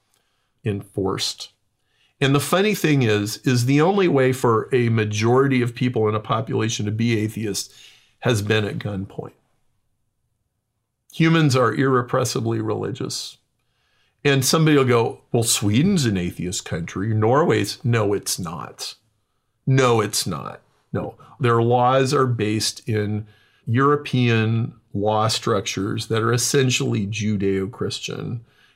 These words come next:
And no, they are not atheist countries, not functionally. And the majority of people in those countries are not atheists. And no, like, so I've had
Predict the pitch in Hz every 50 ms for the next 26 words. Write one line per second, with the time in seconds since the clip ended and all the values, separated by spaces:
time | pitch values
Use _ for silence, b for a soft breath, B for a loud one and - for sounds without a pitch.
0 | b b 131 120 113 - 117 117 110 95 87 - 87 107 123 160 - _ - 117
1 | 113 117 113 113 113 110 113 - - 107 98 101 101 - 82 95 101 - - -
2 | - 90 90 - - - 87 82 87 104 113 113 - - - 120 113 107 - -
3 | - - - 101 104 101 - - 85 87 90 95 110 131 139 139 B B B B
4 | B B 131 123 127 127 131 123 110 123 131 131 131 135 131 135 123 - - -
5 | 110 117 - 117 120 113 - 127 113 107 104 110 120 123 - - 110 101 101 -
6 | 104 98 104 - - - 117 117 120 123 113 117 120 110 98 95 95 - - 90
7 | 95 90 92 - - - - - - - b b b b b b b - 123 120
8 | 117 117 110 - 143 123 113 98 76 - - - _ _ - - 127 120 117 110
9 | 110 - - - - - - 131 127 120 113 117 117 B B B B B B B
10 | B B B B B B - 147 143 139 135 131 110 123 117 117 117 - - -